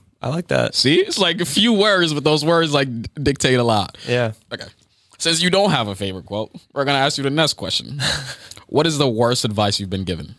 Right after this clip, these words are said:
Speaker 1: Oh, man, you're really putting me on the spot. I wish you
Speaker 2: Very
Speaker 1: gave me
Speaker 2: much
Speaker 1: some
Speaker 2: so.
Speaker 1: opportunities.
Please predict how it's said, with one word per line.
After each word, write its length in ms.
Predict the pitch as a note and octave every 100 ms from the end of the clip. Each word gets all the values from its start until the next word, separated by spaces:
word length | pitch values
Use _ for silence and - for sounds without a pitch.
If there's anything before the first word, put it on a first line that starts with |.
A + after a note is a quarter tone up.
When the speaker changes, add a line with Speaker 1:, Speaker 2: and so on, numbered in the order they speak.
| _
Speaker 1:
Oh, 260 | - - - _
man, 300 | C#3+ C#3+ C3+
you're 160 | C3
really 220 | B2+ C3 C#3+
putting 260 | D#3 C#3
me 80 | B2
on 80 | A#2+
the 80 | A#2+
spot. 420 | - A#2+ A#2+ A#2
I 60 |
wish 100 | A2+
you 60 | F#2+
Speaker 2:
Very 120 | F2+
Speaker 1:
gave 80 | A#2+
me 60 | A#2
Speaker 2:
much 40 |
Speaker 1:
some 240 | B2 F#2 -
Speaker 2:
so. 60 | - - B2
Speaker 1:
opportunities. 560 | A#2+ A#2+ B2 A#2 A#2+